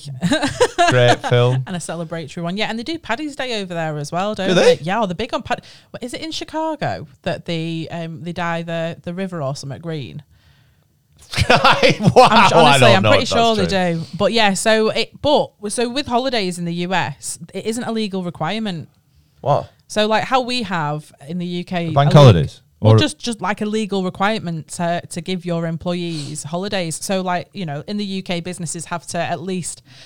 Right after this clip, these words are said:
Speaker 1: give their employees twenty days holiday.
Speaker 2: Yeah. Yeah,
Speaker 1: Whereas
Speaker 2: I'm talking
Speaker 1: in
Speaker 2: to the mic. Good.
Speaker 1: Yeah, whereas in the U S, they don't have that.
Speaker 2: Bonkers.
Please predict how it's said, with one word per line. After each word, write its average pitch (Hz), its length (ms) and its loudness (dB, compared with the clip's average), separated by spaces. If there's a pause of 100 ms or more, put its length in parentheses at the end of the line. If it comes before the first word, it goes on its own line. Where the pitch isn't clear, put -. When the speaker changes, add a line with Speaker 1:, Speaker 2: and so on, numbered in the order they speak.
(120)
Speaker 1:
give 175 140 -6
their 165 160 -2
employees 160 340 -4
twenty 175 300 -4
days 156 300 -4
holiday. 156 480 -4 (260)
Speaker 2:
Yeah. 98 300 -8 (180)
Yeah, 107 280 6
Speaker 1:
Whereas 170 180 -2
Speaker 2:
I'm - 60 -4
talking 127 160 6
Speaker 1:
in 107 60 2
Speaker 2:
to 98 60 -6
the 92 60 -4
mic. 90 320 -2
Good. - 120 0
Speaker 1:
Yeah, 170 180 0
whereas 185 320 0
in 190 80 -2
the 196 80 -2
U 214 220 0
S, - 580 -4 (140)
they 180 100 -2
don't 175 240 0
have 165 240 -6
that. 85 200 -10 (380)
Speaker 2:
Bonkers. - 480 -12